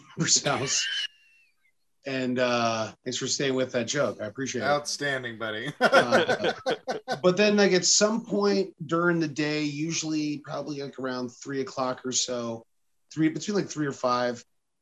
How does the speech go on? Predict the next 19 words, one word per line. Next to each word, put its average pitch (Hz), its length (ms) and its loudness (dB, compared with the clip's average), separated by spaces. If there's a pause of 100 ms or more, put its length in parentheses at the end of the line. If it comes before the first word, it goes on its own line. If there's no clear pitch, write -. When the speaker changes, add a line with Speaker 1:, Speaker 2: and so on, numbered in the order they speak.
Speaker 1:
we 147 80 2
would 143 160 -2
start - 300 0
heading 147 280 -2
over 139 240 -2
to 131 520 -2
my 120 200 -4
Uncle 123 220 -4
Tom 127 280 -4
and 123 80 -2
Aunt 120 140 -4
Joan's 214 340 -2
house. - 400 -8 (580)
And 135 80 -4
they 160 60 2
had 156 80 2
this 131 100 -2
big 233 480 4
house, 170 640 2